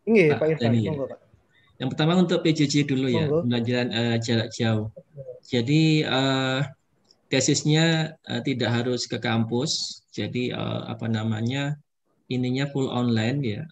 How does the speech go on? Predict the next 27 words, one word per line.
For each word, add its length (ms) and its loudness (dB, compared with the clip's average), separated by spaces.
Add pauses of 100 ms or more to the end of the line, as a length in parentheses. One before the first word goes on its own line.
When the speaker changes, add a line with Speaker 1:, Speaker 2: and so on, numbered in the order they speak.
Speaker 2:
Asistensinya, 760 -4 (120)
eh, 360 -4 (120)
bisa 640 -4
apa, 400 -10
via 320 -2
online, 480 -2
via, 240 -2
via 240 -6 (400)
Zoom, 400 4
via, 240 4 (320)
bisa 480 -4
via 320 0
email 480 -2
dan, 240 0
eh, 560 -8 (240)
fasilitas 480 -6
online 320 0
lainnya. 400 -2 (560)
Namun 560 2
tidak 320 2
dilarang 560 2 (400)
ya 240 -4
kalau 240 -4
memang, 400 -2
eh, 400 -6
kondisi 400 -2
membaik, 560 -2